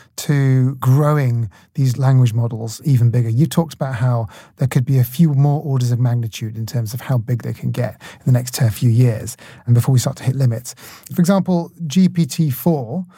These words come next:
which is the latest model from OpenAI, seems to have scraped pretty much all the data available on the internet. If you wanna train an even bigger model, if you wanna tr-, do it, uh,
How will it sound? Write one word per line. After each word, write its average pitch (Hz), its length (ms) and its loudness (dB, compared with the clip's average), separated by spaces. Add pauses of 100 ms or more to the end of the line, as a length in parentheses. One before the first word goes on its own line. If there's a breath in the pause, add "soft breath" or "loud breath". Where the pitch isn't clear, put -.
(160 loud breath)
which 123 180 -2
is 131 80 0
the 127 80 0
latest 135 340 0
model 127 180 2
from 131 200 -2
OpenAI, 120 380 -2
seems 165 300 4
to 143 80 -4
have 127 60 -4
scraped - 440 -10 (340)
pretty 240 120 2
much 208 180 0
all 170 80 2
the 156 80 2
data 131 300 0
available 120 420 -2
on 110 60 -8
the 117 80 -4
internet. 107 400 -10 (500 loud breath)
If 196 160 2
you 220 80 2
wanna 220 120 0
train 190 240 0
an 170 100 4
even 143 220 0
bigger 160 200 0
model, 131 400 -6 (360 soft breath)
if 131 160 -8
you 147 120 0
wanna 151 120 0
tr-, 135 180 -6
do 151 160 0
it, 147 240 -4
uh, 135 40 -6